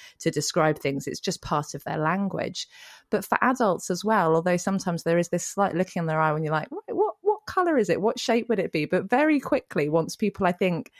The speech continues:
loosen up around that, you develop these amazing descriptions. And I remember working with someone years ago who, um, loved Marvel, and I can only imagine that he's had, like, the best last fifteen years in terms of his cinematography viewing,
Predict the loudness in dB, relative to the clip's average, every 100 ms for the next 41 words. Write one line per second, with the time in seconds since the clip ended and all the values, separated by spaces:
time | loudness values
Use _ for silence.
0 | -20 -20 -20 _ 2 4 2 2 0 0
1 | 0 0 0 2 2 0 0 -2 -6 -10
2 | -16 -16 _ _ _ -10 -4 -2 0 0
3 | 2 0 0 0 2 2 2 2 0 0
4 | -2 -2 -6 -4 -4 -4 -6 -4 -4 -4
5 | -6 -10 -16 -20 -20 -20 -14 -6 -2 0
6 | 2 2 2 0 -2 -2 -2 -2 0 0
7 | 0 -2 -2 0 0 0 0 0 2 0
8 | 0 0 0 -2 -4 -8 _ _ _ -10
9 | 0 4 4 4 4 4 4 4 2 2
10 | 2 0 0 2 4 4 4 2 0 -2
11 | -4 -4 -6 -2 -2 -2 -2 0 -2 -2
12 | 0 -2 -2 -8 -2 -2 -2 -6 -8 -6
13 | -4 -2 0 0 0 -2 -2 0 -2 -2
14 | -2 0 -2 0 -4 -2 -2 -2 -2 -4
15 | 2 4 4 4 4